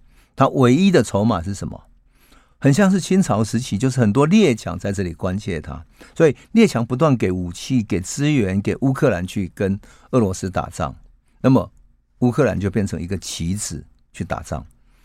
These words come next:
那么对美国或者对欧洲国家来讲，这不是他们最有利的嘛？所以两边的谈判，坦白讲哈，虽然在说，“哎，要谈判，谈判”，但是我觉得很难。我想这次马关条约的谈判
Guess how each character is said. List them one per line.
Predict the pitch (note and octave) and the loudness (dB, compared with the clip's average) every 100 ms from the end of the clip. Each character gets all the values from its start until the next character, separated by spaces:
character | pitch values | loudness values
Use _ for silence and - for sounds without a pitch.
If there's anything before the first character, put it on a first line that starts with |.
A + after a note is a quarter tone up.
| _ _ _ - | _ _ _ -4
那 | - | 2
么 | C#3+ A2+ - _ _ _ _ _ _ _ | 4 2 -2 _ _ _ _ _ _ _
对 | G#3 | 2
美 | E3+ F#2+ | 4 2
国 | - F2+ F#2+ | -4 -4 -4
或 | - | -2
者 | G#2 | -2
对 | F#2+ | 0
欧 | G#2+ G2+ | 0 0
洲 | F#2+ F#2 | 0 -2
国 | E2 | -4
家 | E2+ D#2+ | -6 -6
来 | |
讲， | E2 F2 | -6 -6
这 | G2+ | -4
不 | F#2+ | -4
是 | F#2 - | -6 -4
他 | |
们 | F#2+ F2+ | -4 -4
最 | - F#2 | -2 -2
有 | E2+ D#2 | -2 -2
利 | G2 F2 | -2 -2
的 | A#1 | -8
嘛？ | - - - _ _ _ | -16 -18 -20 _ _ _
所 | - E3+ | 0 2
以 | G#2 - _ _ _ _ _ | 2 -4 _ _ _ _ _
两 | A#2+ G#2 | 2 4
边 | C3+ | 2
的 | C3+ | 2
谈 | G2+ F2 | -2 -2
判， | A#2 F#2+ | -2 -2
坦 | E2+ | -2
白 | C#2+ E2+ | -4 -4
讲 | - E2 | -4 -6
哈， | F2+ A#1+ | -6 -10
虽 | - B2+ | 2 4
然 | G#2+ | 4
在 | A2 | 2
说 | G2+ A2+ B2+ | 0 2 4
，“哎， | |
要 | C#3+ | 4
谈 | C3+ G#2+ | 2 0
判， | G#2+ A2+ | 0 0
谈 | G2 | 0
判”， | G2+ | -2
但 | G#2 | -2
是 | G2 | -4
我 | |
觉 | F2 | -4
得 | F2+ - - | -6 -8 -16
很 | - G#2+ E2+ | -2 0 0
难。 | D#2+ - E2+ - - - | -4 -8 -12 -16 -20 -6
我 | |
想 | A2+ G2+ F2+ A2 - _ - | 0 0 -2 -12 -18 _ -4
这 | B2+ | -2
次 | G#2+ - G2 F2 - - - | 0 -2 -4 -6 -12 -20 -4
马 | F#2 | 0
关 | G2+ A#2 | 2 2
条 | F#2 | 0
约 | F#2+ | 0
的 | G2 | -2
谈 | F2+ - E2 | -4 -8 -4
判 | F2+ | -2